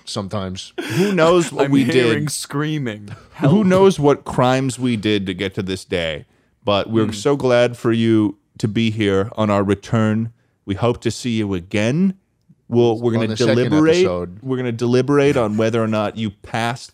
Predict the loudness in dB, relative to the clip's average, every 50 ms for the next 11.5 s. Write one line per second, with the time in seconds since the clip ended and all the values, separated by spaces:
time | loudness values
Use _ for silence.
0 | _ -8 -8 -6 -2 -2 -4 -4 -4 _ 0 0 0 0 -2 -4 -4 -4 -6 -8
1 | _ _ -20 -20 -20 -20 _ _ _ _ _ -6 -4 -2 -2 0 -2 -2 -2 -4
2 | -4 0 0 0 2 2 0 0 2 2 2 0 0 -2 -2 -2 0 0 0 -2
3 | 0 -2 0 -2 -2 -4 -2 0 0 0 0 0 0 0 2 2 2 0 -2 -4
4 | -4 -2 -2 -2 -2 -2 -2 -2 0 -2 -2 -4 -6 _ -6 -4 -4 -4 -4 -8
5 | _ _ _ _ _ _ _ -16 -14 -14 -14 -18 _ _ _ _ _ _ _ _
6 | _ _ _ _ _ _ _ _ -20 -20 -20 _ -12 -12 -4 0 0 2 4 4
7 | 2 2 0 -2 -2 -2 -2 -2 -8 -4 -4 -2 -2 -2 -4 -8 _ _ _ _
8 | _ _ _ _ _ _ _ _ -14 -12 -10 -10 -10 -12 -12 -14 -18 _ _ _
9 | _ _ _ _ _ _ _ _ -20 _ _ _ -4 -4 -2 -2 -2 -2 0 0
10 | -2 -2 -2 -2 -2 0 0 0 0 0 -2 -2 -2 -4 -6 -6 -6 -8 -8 -6
11 | -4 -4 -2 -2 -4 -6 -8 -10 -14